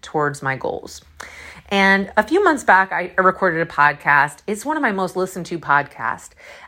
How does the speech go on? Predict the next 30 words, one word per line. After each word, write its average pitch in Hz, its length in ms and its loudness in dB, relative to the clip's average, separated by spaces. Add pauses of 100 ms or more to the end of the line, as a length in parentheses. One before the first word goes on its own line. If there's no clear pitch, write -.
Uh, 143 200 4
and 170 120 -4
it 170 60 -4
was 170 120 -2
about 160 200 4
how 214 200 -4
to 247 100 0
navigate 160 640 0
the 156 80 -4
hard 170 380 -4
seasons 160 360 -10
of 156 120 -4
your 139 180 -4
life 147 460 -2 (320)
while 165 200 6
you're 160 140 -4
still 160 220 -4
pursuing 151 560 -8
your 135 100 -4
goals. - 560 -6
And 170 160 -10
so 170 480 2 (280)
this 294 140 -2
is 302 120 0
in 294 60 -2
a 262 100 0
very 240 180 4
similar 208 840 0 (120)
sentiment 165 1000 -6 (300)
because 202 680 0